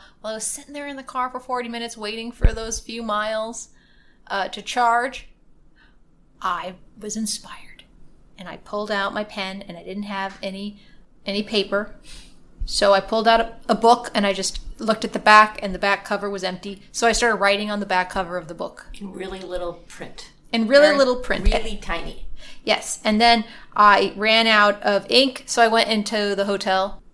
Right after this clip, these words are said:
Speaker 1: that hosted the charging station, and they had pens.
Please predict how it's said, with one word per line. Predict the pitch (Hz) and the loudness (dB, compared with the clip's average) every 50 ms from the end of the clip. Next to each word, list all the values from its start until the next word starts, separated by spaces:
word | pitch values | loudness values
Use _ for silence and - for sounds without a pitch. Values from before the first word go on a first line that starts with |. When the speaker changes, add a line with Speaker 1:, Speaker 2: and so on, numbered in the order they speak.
| - - | -8 -6
Speaker 1:
that | 190 - - - | -4 -4 -4 -8
hosted | - - 202 196 196 196 185 | -8 -6 -6 -6 -4 -6 -8
the | 185 | -6
charging | - 190 180 180 185 190 | -6 -6 -4 -4 -6 -8
station, | - 185 180 190 196 190 - - - - - - - - | -8 -8 -8 -8 -10 -12 -14 -18 -20 -20 -20 -20 -10 -6
and | - 208 208 196 190 190 196 196 185 | -4 -2 -2 -2 -2 -4 -4 -2 0
they | 196 196 | 0 2
had | 190 196 175 - | 2 0 -4 -6
pens. | - - - - - - - | -8 -10 -12 -10 -12 -14 -16